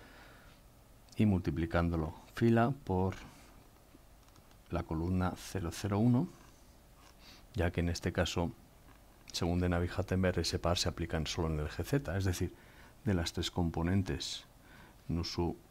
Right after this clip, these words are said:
uno X, nu sub uno Y, nu sub uno Z, al multiplicarlas por, escalarmente por el vector unitario en el eje Z cero cero uno, nos va a quedar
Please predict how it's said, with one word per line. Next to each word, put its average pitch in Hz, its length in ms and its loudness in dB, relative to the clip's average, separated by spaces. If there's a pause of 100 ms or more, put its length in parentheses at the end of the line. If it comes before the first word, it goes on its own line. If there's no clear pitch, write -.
(120)
uno 98 420 2 (340)
X, - 580 -4 (960)
nu 98 160 -2
sub - 240 -2 (140)
uno 101 440 2
Y, 110 260 2 (340)
nu 95 200 0
sub 82 280 -2 (140)
uno 98 260 2
Z, 135 420 2 (640)
al 107 100 0
multiplicarlas 82 880 -2
por, 82 320 -4 (1040)
escalarmente 87 800 0
por 78 220 -6
el 78 80 -4
vector 85 680 -2
unitario 87 680 0
en 85 120 -4
el 73 100 -4
eje 78 240 -2
Z 87 400 -2
cero 80 240 -4
cero 110 240 0
uno, 139 320 2 (480)
nos 90 240 -4
va 92 60 -4
a - 40 -8
quedar 85 380 -2